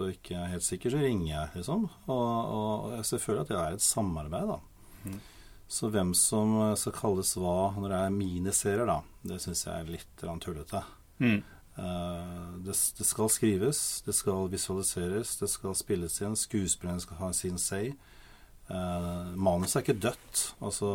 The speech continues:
Speaker 1: det endrer seg jo fra innspillingsdag en til innspillingsdag hundre.
Speaker 2: Mm.
Speaker 1: Du må jobbe kontinuerlig. Du må, det er ikke som en, nøyaktig som en sitcom, men du må, du må uansett utfordre det manuset kontinuerlig, da.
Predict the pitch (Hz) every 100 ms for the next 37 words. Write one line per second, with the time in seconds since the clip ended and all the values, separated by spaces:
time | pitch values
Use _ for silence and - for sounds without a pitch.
0 | 101 98 95 92 110 113 92 85 - 110
1 | 151 - 101 98 95 101 95 85 - 95
2 | - 95 90 87 87 92 85 90 85 95
3 | 95 82 117 143 - - - 113 95 -
4 | - - 101 95 113 107 95 - 92 -
5 | 98 82 82 120 113 101 98 107 107 -
6 | - - - 110 - 107 120 120 135 -
7 | - 123 117 117 117 - - 101 - 101
8 | - 117 - 127 165 123 110 107 113 104
9 | 98 98 95 101 98 92 - - - 104
10 | 95 101 117 107 - - 85 80 - -
11 | 92 92 95 90 80 80 80 - - 87
12 | - 90 90 110